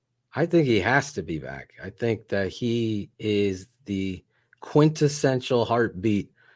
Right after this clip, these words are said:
of this football team. There's nothing he can't do. In fact, I do a show with former Bears quarterback Eric Kramer, and he, he and I were step for step. He said it like, "What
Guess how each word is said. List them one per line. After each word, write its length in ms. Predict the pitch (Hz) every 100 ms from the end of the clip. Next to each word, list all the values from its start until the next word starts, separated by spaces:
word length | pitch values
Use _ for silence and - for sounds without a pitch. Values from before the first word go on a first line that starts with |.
| _ _ -
of 240 | 95 90
this 220 | 101 104 -
football 540 | 117 110 - 92 92
team. 440 | - 101 101 98
There's 280 | 98 92 95
nothing 500 | 104 113 127 - 131
he 240 | 107 123 117
can't 560 | - - 117 104 85
do. 460 | 110 113 113 113 110 _ _ _ _ _ -
In 80 | 110
fact, 220 | 117 107
I 100 | 110
do 200 | 113 123
a 40 |
show 380 | 107 - 117 117
with 220 | 107 95 90 _
former 400 | _ - 117 110
Bears 400 | 92 101 107 104
quarterback 480 | - 107 104 98 98
Eric 340 | 95 104 104 135
Kramer, 540 | - 117 110 92 90
and 120 | 95
he, 340 | 117 135 - - _
he 260 | - - 170
and 100 | 156
I 120 | 160
were 120 | 151 117
step 360 | - 156 151
for 120 | 139
step. 400 | 123 - 165 160
He 100 | 117
said 220 | 110 160 165
it 80 | 110
like, 240 | 110 107 - - - _
"What 420 | 110 117 165 190